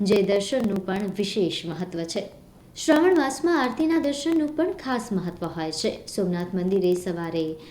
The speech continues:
બપોરે અને સાંજે એમ દિવસમાં ત્રણ વખત આરતી કરવામાં આવે છે, જે પચીસ મિનિટ સુધી કરવામાં આવે છે. તો શ્રાવણ માસના ત્રીસ દિવસ સુધી વિવિધ પ્રકારનો અલગ અલગ શૃંગાર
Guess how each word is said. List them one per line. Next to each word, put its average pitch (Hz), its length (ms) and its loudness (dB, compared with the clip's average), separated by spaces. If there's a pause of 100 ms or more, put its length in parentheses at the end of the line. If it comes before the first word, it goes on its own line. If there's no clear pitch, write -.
(200)
બપોરે 202 520 2
અને 285 220 -2
સાંજે 220 420 -2 (120)
એમ 226 140 0
દિવસમાં 277 540 -2
ત્રણ 262 260 -2
વખત 233 420 -4
આરતી 175 360 -6
કરવામાં 160 400 -6
આવે 151 180 -6
છે, - 180 -4 (560)
જે 254 160 6 (240)
પચીસ 320 420 0
મિનિટ 320 280 0
સુધી 180 320 -4
કરવામાં 151 480 -4
આવે 151 140 -4
છે. - 200 -2 (200)
તો 196 120 -2
શ્રાવણ 185 380 0
માસના 220 420 0 (160)
ત્રીસ 320 320 0
દિવસ 196 300 0
સુધી 160 260 0 (360)
વિવિધ 294 420 6
પ્રકારનો 220 560 -2
અલગ 226 220 0
અલગ 185 280 0
શૃંગાર 190 540 -2